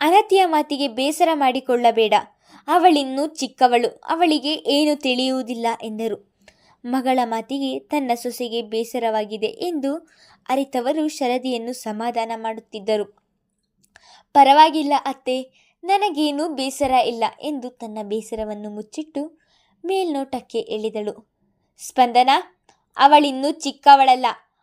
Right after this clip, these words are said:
ಅವಳ ವಯಸ್ಸಿನಲ್ಲಿ ನಾವು ಸಂಸಾರದ ಹೊರೆ ಹೊತ್ತಿದ್ದೋ, ಶರದಿ ಈ ಮನೆಗೆ ಬಂದಾಗಿನಿಂದಲೂ ಅನತಿ ಇವಳ ಬಳಿ ಒಮ್ಮೆಯೂ ಮಾತನಾಡಿರುವುದನ್ನು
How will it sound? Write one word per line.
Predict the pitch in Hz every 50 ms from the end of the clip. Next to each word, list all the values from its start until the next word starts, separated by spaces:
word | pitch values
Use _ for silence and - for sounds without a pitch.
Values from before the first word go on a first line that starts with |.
| _ _ -
ಅವಳ | 269 330 370 381 349 302 294
ವಯಸ್ಸಿನಲ್ಲಿ | 277 269 262 277 381 370 - 381 349 339 302 285 285 294
ನಾವು | 285 277 277 254 269 294
ಸಂಸಾರದ | 285 - 320 285 294 311 - - 320 294 294 277 262 277 269
ಹೊರೆ | 254 254 269 269 285 302
ಹೊತ್ತಿದ್ದೋ, | 277 285 277 - - 294 240 220 269 240 - - _ _ _ _ _ _ _ _
ಶರದಿ | - - - 349 330 330 359 285 294 330 330
ಈ | - 311 320 320
ಮನೆಗೆ | 285 277 269 277 277 269 277 254
ಬಂದಾಗಿನಿಂದಲೂ | 226 269 294 311 320 320 294 294 262 285 269 269 262 262 - - 339 349 339 392 392 - _ _ _ _ _ _ _ -
ಅನತಿ | - 349 370 415 403 403 403 339 339
ಇವಳ | - - 302 320 320 311 311 294
ಬಳಿ | 247 285 285 285 294
ಒಮ್ಮೆಯೂ | - - - 330 392 392 381 370 339 330 330 330
ಮಾತನಾಡಿರುವುದನ್ನು | 294 277 262 269 269 320 320 302 285 277 269 285 262 277 269 269 247 302 359 381 359 330 330 349 381 -